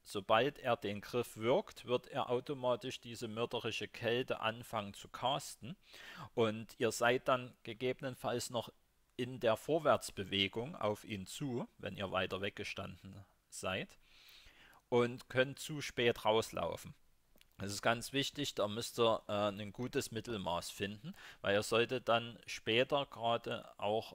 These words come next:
bei dem Kampf nicht zu nah am Melee-Camp oder zueinander stehen. Dann wird er in periodischen Abständen Leute mit Frostleuchtfeuer belegen.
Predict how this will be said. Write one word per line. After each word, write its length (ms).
bei 180
dem 220
Kampf 400
nicht 440
zu 300
nah 400
am 200
Melee-Camp 640
oder 260
zueinander 680
stehen. 340
Dann 240
wird 280
er 260
in 240
periodischen 1000
Abständen 920
Leute 440
mit 300
Frostleuchtfeuer 1500
belegen. 800